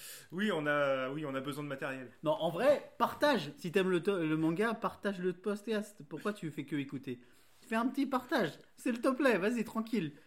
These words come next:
Speaker 2: Tu fais un dièse tome un, je suis content, tout va bien.
Speaker 1: Ce petit accent était très gênant quand même.
Speaker 2: Ouais, je sais, je suis désolé. Mais mets le dièse de tome un,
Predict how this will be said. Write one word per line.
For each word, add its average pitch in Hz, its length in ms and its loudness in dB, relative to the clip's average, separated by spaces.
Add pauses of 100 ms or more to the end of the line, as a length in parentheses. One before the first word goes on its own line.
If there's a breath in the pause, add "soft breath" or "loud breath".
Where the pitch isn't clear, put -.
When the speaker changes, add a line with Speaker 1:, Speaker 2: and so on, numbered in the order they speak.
(160 loud breath)
Speaker 2:
Tu - 120 -14
fais 180 60 0
un 160 120 4
dièse 185 360 0
tome 165 180 0
un, 208 220 0
je - 60 -8
suis 165 100 -8
content, 170 400 -4
tout 214 120 -8
va 208 120 -2
bien. 220 260 -2
Speaker 1:
Ce - 100 -20
petit 156 320 -10
accent 170 200 -8
était 139 160 -12
très - 160 -12
gênant 139 260 -10
quand 123 160 -16
même. 120 120 -18 (180)
Speaker 2:
Ouais, 151 200 0
je 143 60 -4
sais, 139 200 -6
je 123 40 -10
suis 135 100 -10
désolé. 131 320 -6 (320 soft breath)
Mais 147 320 -2
mets 175 220 2
le 185 180 4
dièse 175 240 -2
de 180 60 -4
tome 160 240 -4
un, 151 180 -4